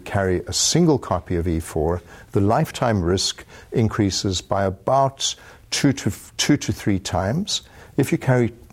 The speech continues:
a double copy, E four, E four, um, estimates vary, but the lifetime risk is somewhere between about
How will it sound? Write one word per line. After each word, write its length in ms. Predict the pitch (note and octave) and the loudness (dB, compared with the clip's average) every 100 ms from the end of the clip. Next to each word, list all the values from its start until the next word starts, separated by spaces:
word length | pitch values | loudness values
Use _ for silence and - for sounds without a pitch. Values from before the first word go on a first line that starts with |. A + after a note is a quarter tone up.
| - - | -8 -2
a 100 | G2 | -2
double 420 | G#2 A2+ B2+ A2+ | 2 2 2 0
copy, 380 | - E2 - F#2 E2+ | -2 -4 -2 -4 -2
E 40 | G2+ | -2
four, 360 | - F#2 F2+ | -2 0 0
E 160 | F#2+ C3+ | 2 0
four, 420 | - - D#2 E2+ - - - - - - | 0 -2 0 -2 -8 -20 -20 -20 -8 0
um, 260 | G#2+ A2 - | 2 4 4
estimates 460 | D#3+ - F3 D#3 - | 2 4 2 2 0
vary, 500 | F#2 F#2+ F2+ F2+ F2+ | 2 2 2 0 0
but 220 | G#2+ G2+ | -2 0
the 80 | G2+ | 2
lifetime 540 | G#2+ B2+ - A#2 G2+ | 2 0 -2 0 2
risk 380 | F#2+ F#2+ - - | 0 0 -4 -6
is 320 | - F#2+ F#2+ - | -2 -2 -2 -4
somewhere 500 | - - C#3+ C#3+ B2 | -2 0 2 4 2
between 520 | G#2 - - F#2+ F#2 | 0 -2 0 0 0
about 580 | - F#2+ F#2 F#2 - - | 0 0 2 2 0 -8